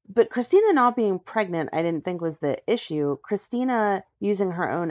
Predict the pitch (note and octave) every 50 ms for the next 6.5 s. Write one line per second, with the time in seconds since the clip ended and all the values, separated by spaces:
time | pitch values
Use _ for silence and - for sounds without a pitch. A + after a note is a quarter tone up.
0 | - - E3 F#3 E3+ C#3 C#3+ D3 - - - D#3 D3 - D3 C#3 - F2 C#3 D3+
1 | - _ E3+ D3 A2+ - - - - - - - - _ _ _ _ _ _ -
2 | G3+ G#3+ G#3+ G#3 G#3+ - - _ _ _ _ _ _ - - - - G#3+ A#3+ A#3+
3 | - D4 C#4+ B3 A#3 A3+ A3+ G3+ - F#3+ F#3 _ _ _ G3+ G3 G3 F#3+ F#3 F3+
4 | F3+ F#3 F3+ - - _ _ _ _ _ - A#3 A3 - - D#3 D3 C#3+ C#3+ C3+
5 | - - _ _ D#3+ F3+ F#3+ - G3 F#3+ F3+ F3 E3+ - F3 D#3+ D3+ D3 D3+ -
6 | - D#3 E3+ E3 D#3 D3 D#3+ D3+ D3